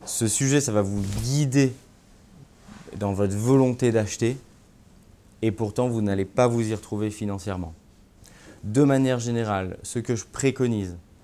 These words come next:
pour gommer cette erreur, c'est en un de faire des hypothèses, c'est-à-dire une hypothèse basse et une hypothèse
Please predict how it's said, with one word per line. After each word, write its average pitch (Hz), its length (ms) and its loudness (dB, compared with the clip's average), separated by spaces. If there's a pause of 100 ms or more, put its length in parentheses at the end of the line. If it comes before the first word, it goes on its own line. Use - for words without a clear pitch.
(800)
pour 101 200 0
gommer 135 320 8
cette 120 240 -2
erreur, 110 460 -2
c'est - 180 -4
en 104 220 -2
un 147 180 4
de 117 100 0
faire 113 280 -4
des 104 400 -4
hypothèses, 127 500 0 (220)
c'est-à-dire 95 460 -4
une 151 180 2
hypothèse 127 400 2
basse 110 360 -4 (540)
et 127 60 2
une 123 160 2
hypothèse 104 580 -2